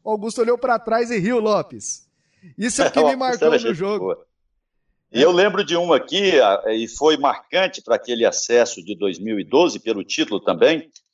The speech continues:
Speaker 2: Goiás ganhava por dois a zero, o Atlético Paranaense empatou, rapaz, dois a dois,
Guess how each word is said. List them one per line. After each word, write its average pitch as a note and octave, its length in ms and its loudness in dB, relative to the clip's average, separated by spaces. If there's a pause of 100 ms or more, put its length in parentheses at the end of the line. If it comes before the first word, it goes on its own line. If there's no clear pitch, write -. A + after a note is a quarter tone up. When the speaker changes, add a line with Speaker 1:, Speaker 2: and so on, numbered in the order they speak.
(180)
Speaker 2:
Goiás C#3 240 2
ganhava D#3+ 240 2
por D3 140 -4
dois E3 280 0
a B2+ 120 4
zero, D3+ 240 2
o D3+ 40 4
Atlético - 360 -4
Paranaense C#3 400 0
empatou, E3 480 0
rapaz, G#2+ 340 0
dois D#3+ 240 0
a C3 80 2
dois, C#3+ 440 0